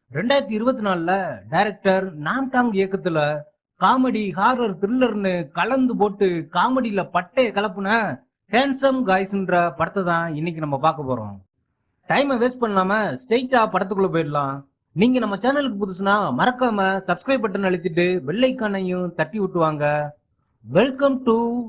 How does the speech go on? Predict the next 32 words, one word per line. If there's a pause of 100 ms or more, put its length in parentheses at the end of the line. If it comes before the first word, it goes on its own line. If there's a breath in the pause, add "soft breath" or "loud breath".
(160)
டி
டி (100)
குத்து
கொட்டகை. (640)
படத்தை
ஸ்டார்ட்
பண்ணதுமே
இது
பேய்
படம்னு
நம்ம
காட்டுறதுக்காக (100)
ட்ரிபிள்
சிக்ஸ்னு
நம்பர்
பிளேட்
போட்ட
காரை
காட்டுறாங்க. (580)
காருக்குள்ள
முரட்டு
பீஸ்
மாதிரி
தெரிகிற
ரெண்டு
முட்டா
பீஸை
காட்டுறாங்க. (560)
அண்ணே
மகாதேவன்,
தம்பி
சகாதேவன்,